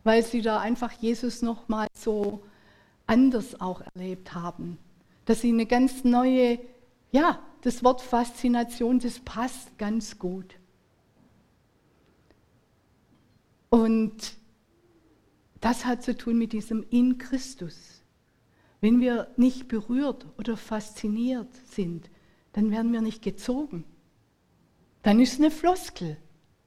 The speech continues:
Aber wenn, wenn diese Faszination kommt, diese Sehnsucht, dann willst du da rein.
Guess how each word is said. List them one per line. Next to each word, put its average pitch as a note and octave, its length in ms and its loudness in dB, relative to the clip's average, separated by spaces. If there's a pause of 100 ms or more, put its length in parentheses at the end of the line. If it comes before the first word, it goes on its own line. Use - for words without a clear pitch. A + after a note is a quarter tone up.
(580)
Aber A#3 280 0
wenn, B3+ 560 2 (540)
wenn A#3+ 160 4
diese A#3+ 280 -4
Faszination A#3 1000 -4
kommt, G3 360 -10 (120)
diese A3+ 260 -6 (340)
Sehnsucht, D4+ 640 -8 (380)
dann G#3+ 300 2
willst E4+ 500 0
du B3+ 100 2
da G3 260 -2
rein. G#3 540 2